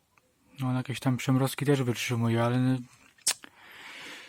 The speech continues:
do ogrodu czy ją w tym roku posadzę? Raczej nie. Może na wiosnę.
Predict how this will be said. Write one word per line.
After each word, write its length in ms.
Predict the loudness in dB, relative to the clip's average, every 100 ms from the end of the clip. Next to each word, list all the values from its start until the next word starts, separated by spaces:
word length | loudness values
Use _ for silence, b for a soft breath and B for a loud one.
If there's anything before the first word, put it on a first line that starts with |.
| B B B B B -6
do 100 | -2
ogrodu 300 | 2 2 2
czy 120 | 4
ją 100 | 2
w 40 | 4
tym 100 | 2
roku 220 | 2 2
posadzę? 400 | 0 2 4 4
Raczej 340 | 4 4 4
nie. 220 | 6 2 B B B B B -14 -16 -20 -20 -20 -20 -6 -6 -6 -12 -16 -14 -16 -16 _ _ _ _ _ _ -14 -14 -10 -12 -12 -16 _ _ _ -14 -14 _ _ _ _ _ _ _ _
Może 420 | -10 -6 -4 -2
na 180 | 0 -2
wiosnę. 580 | -4 -6 -6 -4 -2 -2